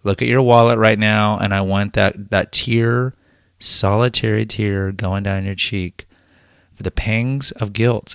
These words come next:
and compunction you feel for not donating. And then let's use that guilt for a constructive way and donate the money. Also buy Confessions of an Obese Child, my ebook on Amazon Kindle and Barnes and Noble Do-, Nook. Just Google it.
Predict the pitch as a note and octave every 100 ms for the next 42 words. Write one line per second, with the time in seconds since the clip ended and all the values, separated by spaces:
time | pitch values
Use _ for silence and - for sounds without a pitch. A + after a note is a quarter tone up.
0 | - F#2+ G#2 G2 A#2+ C#3+ - F#2 - F#2
1 | F2 F#2 F2 - F#2 F2+ E2+ D#2+ E2+ -
2 | _ _ - F#2+ F2+ G2 - G2 F2 A2
3 | D3+ A#2 F2+ F2+ F2 - A#2+ C3+ - -
4 | _ _ _ _ _ _ _ - G2 -
5 | F2 - F#2 - F2+ F2 A2 C3 B2+ -
6 | _ _ _ _ - G2 F#2 F2 E2+ -
7 | E2+ D#2+ F#2+ G2+ _ _ _ _ _ _
8 | - F#2 G2 F#2+ F#2 - F2+ F#2+ - F#2
9 | F#2 F#2+ F2+ F#2+ - A#2 A2+ G2 F2+ A2+
10 | G2+ G#2+ - F#2+ F2+ F#2 F2+ F#2 E2+ G#2
11 | G2+ F#2 F#2+ F2+ G2+ F#2 F2+ F#2 B2+ -
12 | A#2 F3 - - F#2+ - - G2+ G2 B2
13 | B2+ C3+